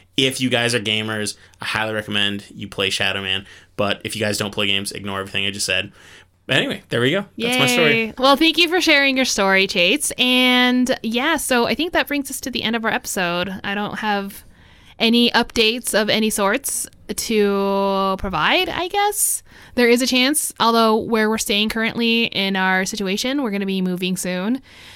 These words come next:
Speaker 2: And I hope I can finally see the stuff that we've had in storage for months again. <laughs>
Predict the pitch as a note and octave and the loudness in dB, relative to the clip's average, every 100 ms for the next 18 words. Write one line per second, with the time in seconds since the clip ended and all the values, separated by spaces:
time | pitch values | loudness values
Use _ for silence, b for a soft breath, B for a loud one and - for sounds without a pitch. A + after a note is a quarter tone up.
0 | B B - F#3 F3+ F#3 F#3 - F#3+ F3+ | B B -6 -4 -2 -2 -4 -4 -2 -2
1 | F3+ F#3 F#3+ - F3+ G3 F#3 F3+ F3 F#3 | -2 -2 -2 -2 -4 -4 -6 -4 -4 -4
2 | F3+ F#3 G3+ F#3 F#3 F#3+ G#3 - b b | -4 -4 -2 -2 0 -2 -4 -12 b b
3 | b b G#3+ - A#3+ B3 B3 B3 A#3 A#3 | b b -2 0 2 2 2 0 0 0
4 | B3 - A#3 D#4 - G3 F3 C#3+ G#3 A#3 | 0 0 2 2 2 0 2 0 0 2
5 | G#3 - | 2 4